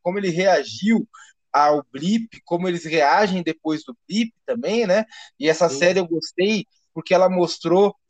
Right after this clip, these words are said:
Speaker 1: o desespero mesmo das pessoas voltando no mesmo lugar que estava, tudo ficando lotado, né? Quando a
Speaker 2: Sim, sim.
Speaker 1: Mônica volta depois,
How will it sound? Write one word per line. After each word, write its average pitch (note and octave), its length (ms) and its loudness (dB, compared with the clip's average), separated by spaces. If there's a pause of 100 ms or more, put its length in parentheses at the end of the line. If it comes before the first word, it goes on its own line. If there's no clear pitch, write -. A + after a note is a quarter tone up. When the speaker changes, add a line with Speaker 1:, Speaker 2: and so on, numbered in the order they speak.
(140)
Speaker 1:
o D#3 100 -6
desespero F#3+ 760 -2
mesmo F#3 260 -4
das F3 200 -4
pessoas F#3 600 -4
voltando F#3 840 0 (220)
no E3+ 120 -4
mesmo G#3+ 380 0
lugar F3+ 340 0
que D#3 80 -12
estava, F3 680 0 (240)
tudo G#3 200 -6
ficando F#3+ 460 -4
lotado, E3 920 0 (280)
né? F3 260 0 (560)
Quando D#3 180 0
a E3 80 4
Speaker 2:
Sim, E3 60 -4
sim. - 20 -6
Speaker 1:
Mônica D#3+ 460 0 (140)
volta F3 600 0
depois, E3+ 760 -2